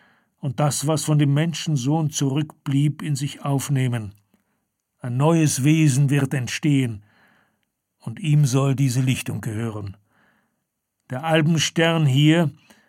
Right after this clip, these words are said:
ist fortan der des Mandred Eikiarto.“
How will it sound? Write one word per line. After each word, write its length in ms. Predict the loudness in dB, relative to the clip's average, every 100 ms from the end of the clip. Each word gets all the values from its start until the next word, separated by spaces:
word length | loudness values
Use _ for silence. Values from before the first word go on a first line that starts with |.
| _
ist 240 | -12 -10 -2
fortan 560 | 4 4 4 0 0
der 260 | 2 2 2
des 180 | 0 -2
Mandred 640 | -2 0 0 0 -2 -4
Eikiarto.“ 760 | -6 -4 -4 -4 -4 -8 -10